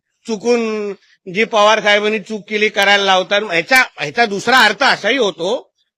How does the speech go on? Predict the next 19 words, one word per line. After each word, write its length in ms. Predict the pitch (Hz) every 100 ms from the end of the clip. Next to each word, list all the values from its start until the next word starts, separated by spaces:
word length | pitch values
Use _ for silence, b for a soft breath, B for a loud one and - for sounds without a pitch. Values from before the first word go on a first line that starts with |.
| -
की 100 | 254
बाकी 440 | 208 196 - 285
सगळे 500 | - 226 233 269 269
महाविकास 640 | 226 208 240 247 - 247 240
आघाडीतले 680 | 208 202 226 226 - 233 226
मग 140 | 220
आमचे 320 | 220 208 226
पटोले 460 | 220 214 226 226 226
असतील, 680 | 208 - 214 208 202 196 185 b b -
हा, 300 | 220 240 175 b -
मग 100 | 196
आमचे 420 | 214 214 196 226
राष्ट्रवादीचे 1120 | 220 202 - 233 233 226 233 202 233 226 214 208
शरद 220 | 214 226
पवार, 180 | 226 185 b b
हे 100 | 302
सगळे 260 | 277 302
नालायक 420 | 320 - - 370 311
आहेत, 200 | 285